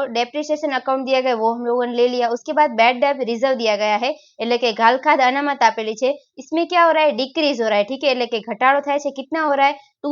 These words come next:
थाउजेंड रुपीज का, तो डायरेक्टली माइनस कर देना है टू थाउजेंड, ठीक है, इस तरह से कर देना है। Then उसके बाद वन लाख फ़ोर्टी नाइन थाउजेंड फ़ाइव हंड्रेड, उसमें से लेस करना होगा थर्टी थाउजेंड प्लस ट्वेल्व थाउजेंड माइनस टू थाउजेंड,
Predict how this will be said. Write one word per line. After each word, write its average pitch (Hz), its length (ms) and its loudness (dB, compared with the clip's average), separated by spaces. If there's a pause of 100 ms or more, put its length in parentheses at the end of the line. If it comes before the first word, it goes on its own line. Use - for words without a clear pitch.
थाउजेंड 240 400 2
रुपीज 226 300 -10
का, 269 100 0
तो 277 120 -4
डायरेक्टली 247 500 0
माइनस 240 400 -6
कर 226 180 -2
देना 220 160 -6
है 240 100 -4
टू 254 140 -6 (100)
थाउजेंड, 196 420 -2
ठीक 240 160 -6
है, 311 80 -2 (320)
इस 269 140 -10
तरह 294 200 4
से 294 140 0
कर 254 180 0
देना 240 180 -2
है। 254 80 -2
Then 247 160 -2
उसके 269 220 -6
बाद 220 280 2 (240)
वन 254 180 0
लाख 320 180 4
फ़ोर्टी 277 260 0
नाइन 269 220 -2
थाउजेंड 269 360 -2
फ़ाइव 269 240 4
हंड्रेड, 226 320 -4
उसमें 277 260 -8
से 277 140 -2
लेस 254 260 0
करना 247 220 -2
होगा 226 240 0
थर्टी 226 300 0
थाउजेंड 285 420 2 (240)
प्लस 233 340 2
ट्वेल्व 269 1400 0
थाउजेंड 277 460 0
माइनस 220 420 -4
टू 269 220 -4
थाउजेंड, 269 440 2